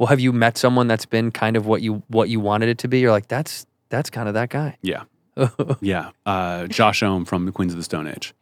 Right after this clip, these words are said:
Speaker 1: Was
Speaker 2: We kinda
Speaker 1: exactly
Speaker 2: became friends, and it was, like, exactly,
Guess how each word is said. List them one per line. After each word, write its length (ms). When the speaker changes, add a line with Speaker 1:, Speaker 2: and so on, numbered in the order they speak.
Speaker 1:
Was 180
Speaker 2:
We 40
kinda 60
Speaker 1:
exactly 340
Speaker 2:
became 220
friends, 320
and 100
it 20
was, 120
like, 80
exactly, 960